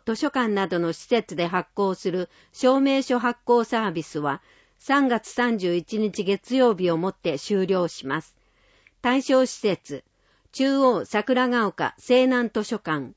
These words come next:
ライトピア二十一、多文化交流センター、東障害学習センター、箕面市民活動センター、箕面船場第一駐輪場管理室。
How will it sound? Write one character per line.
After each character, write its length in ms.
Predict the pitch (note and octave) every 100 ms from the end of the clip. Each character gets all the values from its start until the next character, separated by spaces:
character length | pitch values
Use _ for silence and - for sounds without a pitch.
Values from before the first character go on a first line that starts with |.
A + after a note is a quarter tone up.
| _ _ -
ラ 160 | G#3+ C4
イ 60 |
ト 140 | C4+ C4
ピ 160 | G#3+
ア 60 | F3
二 180 | G#3 G#3+
十 220 | F#3 E3
一、 400 | D#3+ - F3+ - _ _
多 120 | - A3+
文 240 | C#4+ C4+
化 180 | - F3
交 200 | A3+ A#3+
流 200 | A#3+ A3+
セ 200 | - G#3
ン 100 | E3+
タ 140 | -
ー、 280 | C#3+ B2 - _ _
東 340 | - A3+ B3 C4
障 320 | - B3+ C4+
害 200 | C4+ B3+
学 240 | A#3+ B3
習 240 | - B3 A3+
セ 220 | - G#3+
ン 80 | E3
タ 360 | - C3 A2+ - _ _ _
ー、 40 | A3+
箕 80 | A#3
面 180 | C4+ A#3+
市 160 | -
民 200 | B3 C#4+
活 300 | C4+ C4 B3+
動 180 | A#3+ A#3+
セ 180 | A3+ A3
ン 120 | F3+
タ 360 | - C#3 A#2+ - _ _ _ _
ー、 20 | A3
箕 120 | A#3+
面 180 | C4+ A#3
船 300 | - A#3+ A#3+
場 160 | A#3
第 200 | G#3 A#3+
一 200 | B3 B3
駐 260 | - A#3+ A#3+
輪 280 | A3+ A3+ G#3
場 260 | G#3+ G#3
管 260 | - G#3+ A3+
理 140 | G#3+
室。 360 | - - B2+